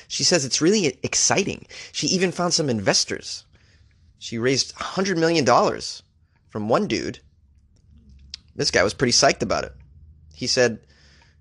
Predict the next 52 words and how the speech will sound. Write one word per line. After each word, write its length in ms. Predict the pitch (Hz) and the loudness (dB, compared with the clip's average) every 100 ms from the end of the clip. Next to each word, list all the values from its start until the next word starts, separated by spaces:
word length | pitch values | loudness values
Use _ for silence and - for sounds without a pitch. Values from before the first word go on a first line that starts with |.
| - | -12
his 140 | 104 | -4
name 140 | 113 | -2
is 160 | 101 - - | -2 -4 0
Olson, 340 | 135 - 110 | 2 2 -4
he 60 | 110 | -4
says, 240 | - 107 | -2 2
"I'll 80 | 113 | 2
be 140 | 135 | 4
honest 300 | 127 147 135 | 4 4 0
with 120 | 110 110 | -2 2
you, 100 | 117 | 2
I 60 | |
was 120 | 104 | 2
shocked. 640 | - - 143 143 - - - _ | 2 4 4 4 -4 -20 -20 _
It 60 | |
was 120 | 107 104 | -10 -10
the 80 | |
craziest 500 | - 127 123 123 117 | -4 0 0 0 2
idea 380 | 123 120 127 131 | 2 2 2 4
I 60 | 120 | 6
had 120 | 117 | 4
ever 320 | 117 127 151 | 2 2 2
heard." 320 | 139 113 123 - - - - - - - _ - - - | 2 2 0 -6 -20 -20 -20 -20 -20 -20 _ -20 -20 -12
But 100 | - | -6
then 100 | 110 | 0
he 60 | 143 | 2
was 140 | 143 123 | 2 4
won 180 | 151 | 6
over 200 | 170 208 | 6 6
by 160 | 131 107 | 4 4
the 180 | 104 90 | 2 -4
idea. 320 | 82 73 53 - - | -4 -6 -12 -18 -16
He 100 | 110 | -8
said, 220 | - 123 | -6 -4
"The 80 | 120 | -4
more 160 | 156 | 0
she 140 | - 151 | 0 -2
talked 320 | 165 226 - | 0 0 0
about 420 | 117 104 101 - | -2 0 0 -4
what 200 | 117 156 | -2 0
it 80 | 120 | 0
means 480 | 131 170 135 123 117 | 0 0 0 -2 -4
and 100 | 107 | -4
how 140 | 120 | -2
this 180 | 123 - | -2 -4
can 140 | 113 | -4
transform 720 | 104 - 170 185 - 151 160 147 | -6 -2 0 0 -2 0 0 0
the 60 | |
burial 480 | 104 120 143 170 104 | 2 4 6 4 0
industry, 480 | - 104 98 - 104 | -4 -6 -6 -6 -4
I 80 | 107 | -2
literally, 640 | 110 147 208 160 120 120 | 0 4 4 4 4 0